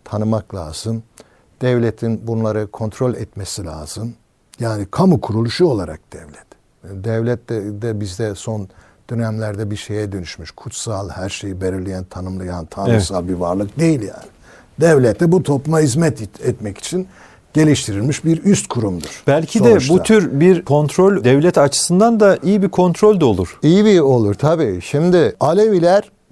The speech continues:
Speaker 1: bütün dezavantajlarına rağmen cemevleri diye kurumlar üretmişler.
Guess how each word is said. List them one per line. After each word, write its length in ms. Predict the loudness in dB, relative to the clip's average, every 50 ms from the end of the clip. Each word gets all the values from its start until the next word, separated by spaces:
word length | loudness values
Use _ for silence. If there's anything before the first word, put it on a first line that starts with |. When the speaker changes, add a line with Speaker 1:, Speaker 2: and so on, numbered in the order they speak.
| _ -2
Speaker 1:
bütün 600 | -2 -2 2 2 4 4 6 4 4 2 -2 -4 _ _ _ _ _ _ -14 -4
dezavantajlarına 1120 | 0 2 4 4 4 4 2 2 0 0 -2 -2 -2 -2 -2 -2 -4 -4 -4 -4 -4 0
rağmen 540 | 2 4 4 4 4 2 2 0 0 -2 -2
cemevleri 640 | 0 0 2 4 4 4 4 2 2 0 0 0 -2
diye 220 | 0 0 0 0 -2
kurumlar 420 | -4 -6 -6 -4 -2 -2 -2 -2
üretmişler. 640 | -2 -4 -6 -10 -12 _ _ -20 -20 -20 -20 -20